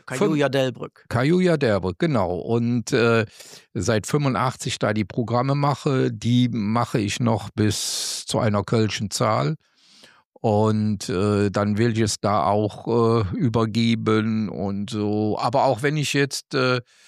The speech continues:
Speaker 2: äh, Aschermittwoch aufhöre, mm, es gibt zwei Firmen, die mir gesagt haben, „Du kannst bei uns professionell anfangen.“ Nett, dass man das so sagt.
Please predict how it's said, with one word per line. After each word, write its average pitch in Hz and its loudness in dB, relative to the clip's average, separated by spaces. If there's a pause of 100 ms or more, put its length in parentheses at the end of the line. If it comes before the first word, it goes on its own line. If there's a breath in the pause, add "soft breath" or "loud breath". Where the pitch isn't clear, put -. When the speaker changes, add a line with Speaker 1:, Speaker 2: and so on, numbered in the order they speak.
(420 loud breath)
Speaker 2:
äh, 110 2
Aschermittwoch 117 -2
aufhöre, 127 2 (480 soft breath)
mm, 131 2 (680)
es - -12
gibt 117 -4
zwei 110 2
Firmen, 160 0
die 117 2
mir 113 2
gesagt 110 0
haben, 110 -2
„Du 110 -6
kannst 113 -4
bei 104 2
uns 110 0
professionell 104 0
anfangen.“ 156 0 (460)
Nett, 120 -2 (120)
dass - -6
man 123 -4
das 120 -6
so 113 -4
sagt. 123 -10